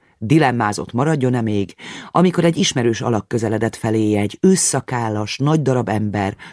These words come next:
kopott bőrjakóban, koszlott farmerben, töredezett cowboy csizmában, sárga, félig telt plastikos zsákját átvetve a vállán,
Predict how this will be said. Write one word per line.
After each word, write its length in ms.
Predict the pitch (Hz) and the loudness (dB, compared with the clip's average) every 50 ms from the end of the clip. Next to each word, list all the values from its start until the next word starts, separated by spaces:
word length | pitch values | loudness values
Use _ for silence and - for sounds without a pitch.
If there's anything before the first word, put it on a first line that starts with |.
| - _ | -8 _
kopott 400 | - 220 233 - 190 180 156 135 | 2 2 4 4 4 2 2 2
bőrjakóban, 960 | 117 156 151 139 135 139 127 - - 131 127 123 113 113 117 110 110 107 - _ _ _ - | 2 2 2 4 4 2 0 0 -2 0 0 0 0 -2 -2 -4 -4 -6 -10 _ _ _ 0
koszlott 420 | - 175 170 - - 156 139 - | 2 2 2 2 2 0 0 0
farmerben, 800 | - - 139 131 127 127 127 123 120 117 117 120 117 117 113 104 - - - _ _ | -2 -2 0 0 0 0 0 0 -2 -2 -2 -4 -4 -4 -4 -6 -10 -18 -20 _ _
töredezett 560 | - 175 170 156 151 147 147 135 - 139 139 | 4 4 4 6 4 2 2 0 0 -2 -2
cowboy 420 | - - 135 131 131 120 135 131 123 | -2 -2 0 0 0 2 2 0 0
csizmában, 800 | 123 - 131 123 - 120 127 123 113 120 113 127 123 117 110 - - - - | 0 -2 -4 -4 -4 -4 -4 -4 -4 -4 -4 -4 -4 -4 -4 -8 -12 -12 -6
sárga, 680 | - - - 190 185 185 175 165 147 160 156 151 - _ _ _ _ | -2 0 2 2 2 2 0 0 0 0 0 0 -2 _ _ _ _
félig 420 | - - 196 190 202 170 165 - | -2 2 4 4 6 6 4 2
telt 240 | - 160 147 143 - | 2 0 0 0 -2
plastikos 580 | - - 165 151 - - 156 - - 143 131 117 | 0 0 0 0 0 -2 -2 0 0 0 0 2
zsákját 560 | 131 139 131 127 - - 131 127 127 - - | 0 0 0 -2 -2 -2 -2 -2 -2 -2 -2
átvetve 580 | - 160 156 156 - - 143 135 - 131 127 120 | -2 0 0 0 -2 -2 -4 -4 -4 -2 -2 -2
a 60 | 113 | 0
vállán, 640 | 131 135 143 151 151 143 135 131 120 117 120 120 | 0 2 2 2 2 2 0 0 0 0 -2 -4